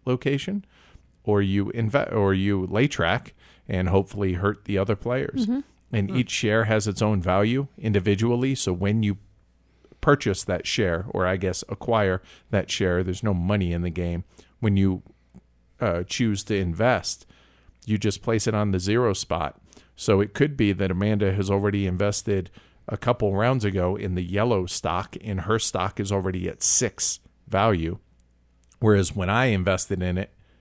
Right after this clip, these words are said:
Speaker 1: well, it's a baseline of zero. So hers is at six, mine's at zero.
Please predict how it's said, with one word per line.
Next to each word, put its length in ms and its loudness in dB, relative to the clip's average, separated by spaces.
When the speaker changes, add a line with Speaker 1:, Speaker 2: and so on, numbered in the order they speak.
Speaker 1:
well, 320 -4
it's 340 -8
a 80 -8
baseline 480 0
of 100 0
zero. 380 2
So 460 0
hers 260 0
is 140 -2
at 120 -8
six, 360 -2
mine's 300 -2
at 120 -6
zero. 500 0